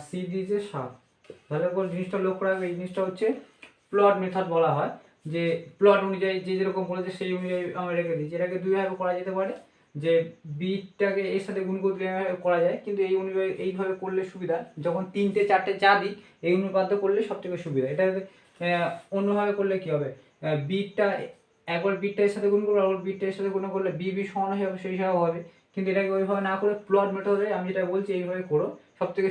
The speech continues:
সুবিধা এবং সব থেকে ইজি পদ্ধতি। যে, যে বলবে আমার, আহ, যেরকম এ বি আর তিনটে অনুপাত আছে, তো দেখা হচ্ছে তিনটে অনুপাত আছে এ বি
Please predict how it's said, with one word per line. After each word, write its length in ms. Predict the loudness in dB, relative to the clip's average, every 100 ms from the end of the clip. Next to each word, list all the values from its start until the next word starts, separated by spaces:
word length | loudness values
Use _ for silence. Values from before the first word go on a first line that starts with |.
| -2
সুবিধা 280 | -2 0 2
এবং 120 | 2 0 -4
সব 100 | -6
থেকে 160 | -4 -4 -4 -4
ইজি 180 | -6 -8 -12 _ _ -4
পদ্ধতি। 400 | -2 -2 -4 -8 -10 _ _ -8
যে, 140 | 0 6
যে 60 | 8 10 8 4 0 0
বলবে 200 | 2 4 2
আমার, 160 | 0 -4
আহ, 460 | -4 -2 -2 -2 0
যেরকম 300 | 2 2 0 -2 2
এ 20 | 4 4
বি 100 | 2 2
আর 60 | 2
তিনটে 240 | -2 2 4 4
অনুপাত 280 | 4 4 4
আছে, 120 | 4 2
তো 40 | 0
দেখা 140 | 0 -2
হচ্ছে 160 | -2 -4
তিনটে 220 | 0 2 4
অনুপাত 220 | 2 2 0
আছে 120 | 0 -2 2
এ 20 | 2
বি 80 | 2